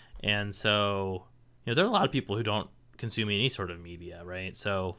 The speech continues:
for some people, I think it will be a shock, but, you know, it sounds like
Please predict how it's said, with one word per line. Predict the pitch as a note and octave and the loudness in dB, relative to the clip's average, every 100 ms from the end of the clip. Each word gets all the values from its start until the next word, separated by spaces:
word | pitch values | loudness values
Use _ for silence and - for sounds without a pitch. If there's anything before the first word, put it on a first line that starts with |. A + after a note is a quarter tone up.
| - | -6
for | B2+ | -4
some | - C#3 | 2 2
people, | C3+ B2+ A#2 G#2+ G2+ | 4 0 2 0 0
I | - | -6
think | - - | -16 -14
it | - | -4
will | G#2+ | 0
be | D#3+ A2+ F#2+ F2 - - - - - - - | 0 0 -2 -6 -12 -20 -20 -20 -20 -20 -14
a | - | -8
shock, | - F#2+ F2 F2 - - | 0 0 0 -4 -12 0
but, | G#2+ G#2+ - - | 0 0 -8 -6
you | G3 | -2
know, | C#4+ | -2
it | D#4+ | 2
sounds | B3+ A#3 G#3 | 4 4 4
like | G#3+ G3 | 2 0